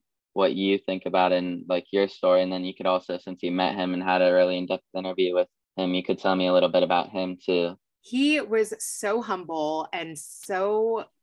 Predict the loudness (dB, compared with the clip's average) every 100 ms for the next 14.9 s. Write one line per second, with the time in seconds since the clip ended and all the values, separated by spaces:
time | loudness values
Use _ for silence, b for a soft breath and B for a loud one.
0 | -16 -6 -4 -2 -4 -8 -8 -8 -6 -6
1 | -6 -4 -4 -6 -8 -6 -8 -8 -10 -8
2 | -4 -2 0 0 -2 -4 -10 _ _ -8
3 | 4 4 4 0 0 0 0 -4 -8 -6
4 | -4 0 -2 -4 _ -12 -8 -8 -8 -8
5 | -8 -6 -6 -4 -4 -6 -8 -8 -4 -4
6 | -4 -4 -8 -8 -8 -10 -6 -8 -8 -12
7 | -12 -6 -4 -4 -6 -14 -18 -20 _ _
8 | -12 -8 -6 -4 -2 -2 -6 _ _ -8
9 | -8 -6 -8 -6 -6 -6 -4 -4 -2 -2
10 | -4 -8 -16 _ -10 -8 -6 -8 -12 -10
11 | -2 -2 -2 -8 -10 -10 -6 -4 -6 -4
12 | -6 -6 -8 -10 -6 -4 -4 -6 -8 -6
13 | -6 -6 -8 -8 -6 -6 -8 -8 -12 -6
14 | -4 -6 -6 -4 -2 -2 -4 -8